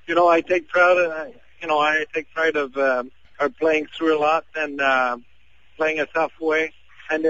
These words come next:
recognize that. It's kinda neat, you know, it's funny, they kinda recognize that before, uh, before I got hit in the eye, you know, that, that was, uh, pretty much because, because I got hit earlier in November in the face, and I, I came back the same game after a hundred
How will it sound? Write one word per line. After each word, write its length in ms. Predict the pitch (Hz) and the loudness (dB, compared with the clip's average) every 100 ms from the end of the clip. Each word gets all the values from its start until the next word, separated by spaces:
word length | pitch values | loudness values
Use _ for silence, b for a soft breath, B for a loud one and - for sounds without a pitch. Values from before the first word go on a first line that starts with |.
| 156 | 2
recognize 480 | 170 175 170 185 170 | 0 -2 -2 -2 -4
that. 140 | 127 - | -8 -12
It's 120 | 143 - | -18 -6
kinda 260 | 175 160 | -2 -2
neat, 220 | 165 175 | -2 -4
you 60 | 170 | 0
know, 180 | 165 160 | 2 2
it's 120 | - | 0
funny, 260 | 165 165 165 | -4 -4 -2
they 260 | 151 143 | 0 0
kinda 300 | - 160 151 | -4 -2 0
recognize 460 | 151 151 156 156 147 | 0 0 0 0 2
that 160 | 160 151 - | 0 -2 -2
before, 520 | 139 - 165 160 151 | -6 0 2 2 2
uh, 140 | 135 127 - - - - - | 0 -4 -20 -20 -20 -20 -14
before 320 | 165 - 180 175 | -12 -4 -2 0
I 60 | |
got 220 | 160 156 | 0 0
hit 240 | 151 156 147 | 2 0 -2
in 60 | |
the 140 | 143 143 | -2 0
eye, 160 | 139 | 0
you 100 | 135 | 0
know, 200 | 139 139 | -2 -2
that, 220 | 139 135 - - - | 0 -2 -4 -14 -6
that 120 | 139 | -2
was, 200 | 143 131 - | -2 -4 -4
uh, 340 | 139 135 127 127 | 0 0 -2 -6
pretty 180 | - 160 | -4 -2
much 180 | 160 147 - | -2 -4 -6
because, 300 | - 165 147 165 - | -4 -4 -2 -6 -8
because 280 | - 160 147 | -8 -4 -4
I 80 | 147 | -2
got 180 | 151 | 0
hit 180 | 147 156 | 0 0
earlier 460 | 147 156 156 151 147 | 0 0 0 0 -2
in 80 | 143 | -2
November 520 | 135 151 156 147 139 | -4 -4 -4 -4 -4
in 60 | 135 | -4
the 100 | 139 | -8
face, 300 | 160 143 - | -4 -6 -6
and 100 | 135 | -6
I, 120 | 123 113 - - - - - - | -6 -6 -16 -20 -20 -20 -20 -10
I 100 | 143 | -8
came 260 | - 160 143 | -4 -4 -2
back 220 | 147 139 | -4 -4
the 100 | 127 156 | -8 -6
same 200 | 147 139 | -4 -2
game 240 | 147 143 | -2 -2
after 280 | 135 - 143 | -4 -4 -4
a 120 | 139 | -2
hundred 320 | 147 147 143 | -2 -2 -8